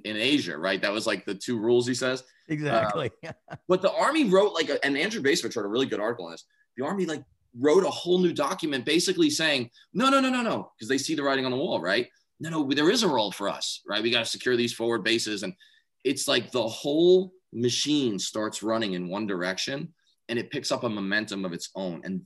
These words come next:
Speaker 1: that's what really worries me about that assumption that we should just be there and that we get to police it and we get to decide how everyone else acts. Uh, I feel like this will take on a life of its own. And I don't know that we're gonna be able to stop it.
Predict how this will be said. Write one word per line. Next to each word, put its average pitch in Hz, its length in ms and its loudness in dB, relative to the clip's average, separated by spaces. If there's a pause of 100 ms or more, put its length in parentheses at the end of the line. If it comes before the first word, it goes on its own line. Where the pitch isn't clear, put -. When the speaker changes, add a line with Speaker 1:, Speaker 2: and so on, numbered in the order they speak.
Speaker 1:
that's 131 340 -4
what 123 160 -4
really 104 240 -2
worries 95 360 -2
me 90 100 -6
about 87 220 -8
that 92 140 -10
assumption 107 600 -6
that 80 100 -10
we 90 100 -6
should 82 160 -8
just 87 220 -8
be 95 160 -4
there 65 320 -10 (340)
and 107 120 -4
that 95 120 -4
we 107 160 0
get 107 180 0
to 95 60 -8
police 92 480 -4
it 71 120 -10
and 90 100 -8
we 104 100 -2
get 95 160 -2
to - 80 -14
decide 87 560 -6
how 90 120 -8
everyone 87 200 -8
else 82 220 -10
acts. 85 360 -8 (280)
Uh, 95 220 -6
I 113 120 0
feel 123 160 0
like 110 100 0
this 110 140 -4
will 98 160 -6 (140)
take 107 240 -4
on 101 140 -4
a 98 60 -2
life 92 260 -4
of 90 60 -6
its - 120 -8
own. 92 180 -4
And 90 140 -8
I 117 140 -2
don't 139 160 0
know 110 100 0
that 95 140 -4
we're 95 120 -4
gonna 92 120 -4
be 92 60 -2
able 92 100 -2
to - 60 -12
stop 85 500 -6
it. - 140 -12